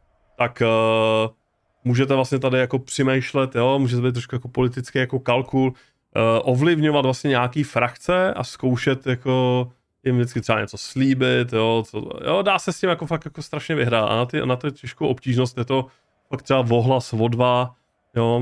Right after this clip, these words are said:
záleží, jak moc to jako dobře jako hrajete, ale dost často, dost často je to fakt jako masakr a je to vlastně taková zajímavá forma gamifikace jako politický a vlastně mě to celkem baví.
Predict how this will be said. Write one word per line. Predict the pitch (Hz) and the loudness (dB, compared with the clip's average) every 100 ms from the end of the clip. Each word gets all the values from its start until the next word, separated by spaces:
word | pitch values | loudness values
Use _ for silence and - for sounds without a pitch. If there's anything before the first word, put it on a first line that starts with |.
| 127 | 0
záleží, | 117 117 113 | 0 2 2
jak | 120 120 | 0 -2
moc | 117 - | -6 -4
to | 127 | -4
jako | 120 | -2
dobře | 123 113 123 117 - | -2 -2 0 -2 -4
jako | 117 131 | -2 0
hrajete, | 123 120 120 | 2 2 0
ale | 117 123 120 - _ _ _ _ - | 0 0 -2 -6 _ _ _ _ -2
dost | 143 - | 0 0
často, | - 143 - - 135 135 | 0 0 0 0 2 2
dost | 135 131 | 0 0
často | - 127 - 135 | -2 -2 -2 -2
je | |
to | 127 | -2
fakt | 120 127 | -2 -4
jako | 123 143 | -2 0
masakr | 135 - 135 120 101 | 0 -2 -6 -4 -4
a | 101 | 0
je | 120 | 0
to | 123 | 0
vlastně | 135 - 131 - - | -2 -2 -10 -10 -14
taková | 131 135 135 | -4 0 0
zajímavá | 123 131 131 131 | 0 0 2 0
forma | 127 123 123 123 | 0 -2 0 2
gamifikace | 117 117 120 120 127 - 120 | 2 0 0 -2 -2 0 -2
jako | 113 | -2
politický | 120 117 110 113 - 120 | -4 -4 -4 -8 -4 0
a | 113 | 0
vlastně | 113 120 | 0 -2
mě | |
to | 110 _ | -4 _
celkem | 113 113 113 | -10 -6 -4
baví. | 95 92 | -4 -6